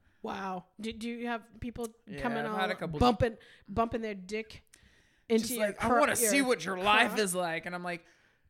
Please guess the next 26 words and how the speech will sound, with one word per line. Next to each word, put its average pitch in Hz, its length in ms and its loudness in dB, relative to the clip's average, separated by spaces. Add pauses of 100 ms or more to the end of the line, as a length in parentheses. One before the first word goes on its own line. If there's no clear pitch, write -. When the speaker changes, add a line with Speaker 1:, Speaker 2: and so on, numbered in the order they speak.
(500)
Speaker 2:
"You 370 380 2
don't 311 420 2
know 277 360 0 (120)
my 233 240 6 (200)
life." 277 260 4 (100)
What 208 140 -6
is 330 120 -10
it? 359 160 -10 (460)
What 247 140 2
does 311 160 -2
he 349 100 -2
say, 359 380 -4
James 285 260 -8
Van 294 140 -16
Der 311 60 -14
Beek? 339 320 -14 (120)
<laughs> - 100 -10 (120)
Speaker 1:
<laughs> - 140 -12
I 415 60 2 (500)
don't, - 120 8 (560)
I 381 80 8 (100)
don't 233 260 -6
know. 277 140 0 (380)
Speaker 2:
"I 392 300 12
don't 349 320 6
want 285 300 2